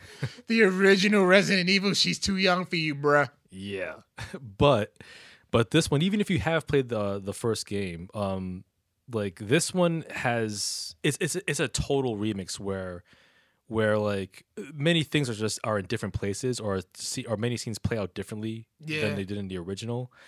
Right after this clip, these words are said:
Speaker 2: So it's, it's, so it's still a new experience either way, whether you're familiar with the old game or not.
Speaker 1: I agree. I agree, 'cause I'm like, 'cause, like,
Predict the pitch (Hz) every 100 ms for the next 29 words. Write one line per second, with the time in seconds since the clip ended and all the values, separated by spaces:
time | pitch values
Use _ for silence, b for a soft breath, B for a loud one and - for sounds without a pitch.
0 | B - 123 110 101 - - 139 - 131
1 | - 151 101 104 113 92 - 117 104 87
2 | 101 101 92 87 95 82 90 - 101 101
3 | 92 98 98 92 - 95 90 92 82 80
4 | 90 82 _ _ _ _ _ _ _ _
5 | _ - 196 233 196 202 269 254 _ _
6 | _ _ - 165 180 202 214 233 180 185
7 | 214 214 190 175 175 _ _ _ _ _
8 | _ _ - 233 226 233